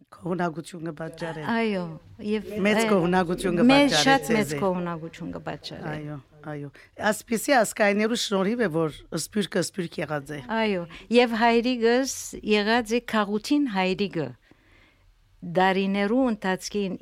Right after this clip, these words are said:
Speaker 2: ինքը չքավոր եղած է, որփով, որ իբրև որ
Speaker 1: Որբությամբ մեծած
Speaker 2: ա,
Speaker 1: է։
Speaker 2: որբությամբ
Speaker 1: Այո։
Speaker 2: մեծած է, հոգեզավակ եղած է դեղմը, մինչև որ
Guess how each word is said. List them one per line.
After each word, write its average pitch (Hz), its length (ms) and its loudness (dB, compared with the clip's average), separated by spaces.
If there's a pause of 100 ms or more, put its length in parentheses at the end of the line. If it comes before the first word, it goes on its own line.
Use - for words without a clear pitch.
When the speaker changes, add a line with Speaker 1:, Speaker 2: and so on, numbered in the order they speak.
Speaker 2:
ինքը 240 320 0
չքավոր 240 540 2
եղած 151 340 -2
է, 170 160 0 (640)
որփով, 214 460 0 (320)
որ 202 160 0 (760)
իբրև 226 380 2
որ 190 80 2
Speaker 1:
Որբությամբ 240 540 4
մեծած 165 260 0
Speaker 2:
ա, 226 160 6
Speaker 1:
է։ 165 160 4
Speaker 2:
որբությամբ 233 520 4
Speaker 1:
Այո։ 233 100 4
Speaker 2:
մեծած 190 340 0
է, 202 160 2
հոգեզավակ 240 800 4
եղած 165 340 0
է 175 160 -2
դեղմը, 185 460 -2
մինչև 208 340 -2
որ 220 160 2